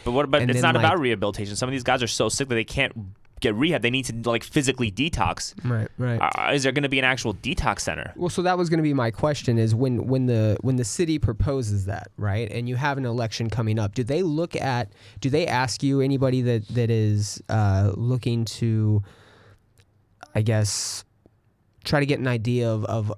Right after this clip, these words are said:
Speaker 2: of, are you allowed any of, in, of that information to how to manage that, given that you, you win,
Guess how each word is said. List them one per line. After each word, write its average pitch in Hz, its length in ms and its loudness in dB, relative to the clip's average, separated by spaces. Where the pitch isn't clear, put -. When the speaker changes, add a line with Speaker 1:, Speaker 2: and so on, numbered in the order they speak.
Speaker 2:
of, 110 420 -4
are 127 100 2
you 165 200 2
allowed 131 400 -2
any 143 260 -2
of, 131 180 -4
in, 131 160 -2
of 117 100 -4
that 127 140 0
information 131 500 0
to 123 60 2
how 127 120 2
to 107 40 2
manage 117 440 2
that, 135 360 0
given 135 340 2
that 135 80 2
you, 131 260 0
you 131 240 2
win, 135 500 -2